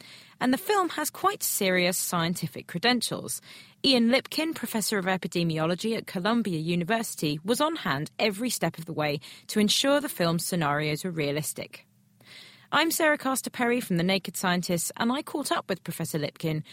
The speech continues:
to talk about his role on the film set and also about what kind of public health measures we have in place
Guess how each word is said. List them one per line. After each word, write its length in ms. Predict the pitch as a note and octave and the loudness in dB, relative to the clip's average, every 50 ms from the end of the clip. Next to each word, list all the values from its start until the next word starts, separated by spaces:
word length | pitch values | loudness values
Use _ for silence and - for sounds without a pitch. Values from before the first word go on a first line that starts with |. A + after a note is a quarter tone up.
| - - - | -20 -18 -12
to 100 | - - | -10 -8
talk 240 | - - E4+ E4+ - | -2 0 0 2 2
about 240 | F4+ F#4 F#4 E4 - | 2 2 2 2 0
his 200 | A3 A3+ G3 G#3+ | 0 -2 0 0
role 360 | A3 C#4 C#4+ D4+ C4+ A#3 G#3 | 0 2 2 4 4 4 2
on 100 | G#3 G3+ | 2 2
the 80 | F#3+ F3 | 0 0
film 300 | - - D4+ D4+ D4 - | 0 2 2 2 2 0
set 320 | - - D3 - - - - - - - - - - | 0 2 2 0 0 -6 -14 -18 -20 -20 -18 -6 -4
and 140 | B3 B3+ D4 | -2 0 2
also 380 | F4 G4+ F#4+ - - G3 E3 | 2 2 2 2 2 2 2
about 280 | E3 E3+ E3+ E3+ A2+ A2+ | 2 4 4 2 2 2
what 220 | G#3 C#4+ E4+ - | 0 -2 -2 -2
kind 260 | - - B3+ A#3+ A3+ | -4 -4 -2 0 0
of 100 | G#3 - | -2 -2
public 360 | - - A#3 G3 F3+ - - - | -2 -2 -2 0 0 -2 -4 -4
health 320 | - C#4 C#4+ C#4 - - | -2 -2 -2 -2 -2 -2
measures 340 | F3 F3 E3+ F3+ E3+ D3 E3+ | -2 -2 0 0 -2 -2 -2
we 80 | F3 | -4
have 280 | E3 E3 - C4 A#3+ G3+ | -4 -2 -2 -2 0 0
in 120 | G3 F#3+ | 0 -4
place 400 | G3+ - D4+ C#4 G3+ F#3+ - - | -2 -2 2 2 4 2 2 -2